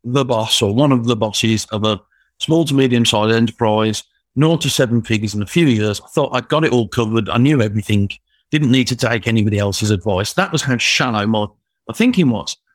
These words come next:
And, and once I started to educate myself, I, I quickly realised there was a whole other world out there of, of, of in here first, you know. And I don't know what people, I don't know what you believe, Doug, but look, I, I went into this four-day training course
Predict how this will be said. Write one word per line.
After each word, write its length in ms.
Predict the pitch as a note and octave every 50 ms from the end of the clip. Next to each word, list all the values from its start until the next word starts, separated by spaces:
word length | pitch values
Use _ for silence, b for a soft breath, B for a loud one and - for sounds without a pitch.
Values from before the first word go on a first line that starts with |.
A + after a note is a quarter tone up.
| B B B B _ _ - -
And, 180 | - D3 C#3+ C3+ -
and 100 | E3 C#3+
once 260 | C3 E3 A3 B3 -
I 40 | C#4+
started 240 | - - - A#2+ D3+
to 100 | - D#3
educate 400 | E3+ F#3 A3+ G#3+ - G#3 F3 B2
myself, 320 | A#2+ A#2+ - - A2 - -
I, 100 | - C3+ - -
I 60 | C#3+
quickly 320 | - - F3+ D#3+ - E3
realised 420 | C#3 D3 D#3 C#3+ C3+ B2 B2 A#2+ A#2+
there 60 | A#2+
was 80 | B2 B2
a 60 | A#2+
whole 300 | C3 C3+ C3 C3 C3 C3
other 140 | B2+ C3 C3+
world 480 | C3 C#3+ D3 D#3+ F3 E3 D3 C3 B2+
out 220 | B2 G#2+ G#2 G2 -
there 320 | A2 G#2 G#2 G#2 G2+ G#2
of, 140 | G2+ F2+ - - -
of, 240 | B2 A#2+ G#2 F#2+ - _ -
of 160 | A2 A2 - _ _ -
in 120 | C#3 C3+
here 360 | B2 G2+ C3 F3 A3 G3 B2+ G#2+
first, 420 | - - A#2+ G2+ D#2 - - -
you 80 | D#3 C#3
know. 140 | A2+ - - _ _ _ _ _ _ _ _ _ _ _ - -
And 280 | D#3 D3+ D3 D3 D3
I 40 | D3+
don't 120 | F3 G#3
know 80 | G3+ E3+
what 200 | D3 C3+ - -
people, 460 | - D3 C3+ B2 - A#2+ A2+ G2+ _ -
I 60 | - C3
don't 120 | C#3+ C#3
know 60 | A#2+
what 100 | G#2 G#2
you 160 | A#2 B2+ B2
believe, 320 | A2 A2+ A2 G#2+ G#2 F#2+ -
Doug, 260 | A2+ G#2 G2 G2+ G#2
but 220 | - G#2 F2+ E2 _ -
look, 340 | B2 C3+ C3 G#2+ F#2+ - _ _
I, 160 | - D3+ D#3+ E3
I 300 | - D3 E3 F#3 G3 G3
went 380 | F3 D#3 E3+ D#3+ D3+ C#3+ C#3+ -
into 640 | C#3 D3 C#3 C#3 C3+ - - - C3 B2 A#2+ A2+ G2+ -
this 200 | C3 B2 - -
four-day 600 | - - - D#3+ C#3+ C#3 C#3 B2 B2 A#2 A#2+ A#2
training 460 | A2 - - A#2+ A2+ G#2+ G#2+ G2+ G#2
course 520 | - - G2+ - - E2+ - - - -